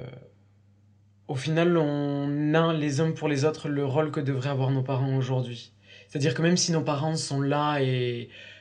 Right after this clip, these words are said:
voilà, je crache pas du tout dans la soupe et je me plains pas parce que j'ai la chance d'avoir, euh, les parents que j'ai eus.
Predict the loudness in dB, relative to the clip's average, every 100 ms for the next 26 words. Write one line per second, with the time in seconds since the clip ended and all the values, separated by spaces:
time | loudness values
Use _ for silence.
0 | _ -4 -2 0 -2 -2 -4 -4 -6 -10
1 | -8 -10 -6 -2 -2 -2 -6 -8 -4 -6
2 | -4 -4 -4 -6 -8 -8 -8 -8 -6 -6
3 | -4 -4 -6 -8 -8 -8 -6 -6 -4 -4
4 | -4 -6